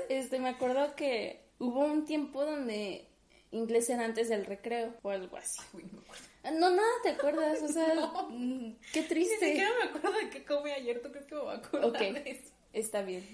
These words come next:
Speaker 1: yo, yo, yo te
Speaker 2: Está
Speaker 1: refresco
Speaker 2: bien.
Speaker 1: la memoria.
Speaker 2: Está bien.
Speaker 1: Entonces, em,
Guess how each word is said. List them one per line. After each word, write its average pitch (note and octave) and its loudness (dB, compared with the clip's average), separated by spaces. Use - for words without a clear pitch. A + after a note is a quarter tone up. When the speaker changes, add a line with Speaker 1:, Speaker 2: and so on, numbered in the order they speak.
Speaker 1:
yo, A#3 4
yo, A#3+ 0
yo C4 2
te E4+ 0
Speaker 2:
Está - 4
Speaker 1:
refresco A3+ 0
Speaker 2:
bien. G#3 4
Speaker 1:
la A#3 4
memoria. G3 0
Speaker 2:
Está G#3+ -10
bien. F#3+ -12
Speaker 1:
Entonces, C#4+ 2
em, G#3+ -2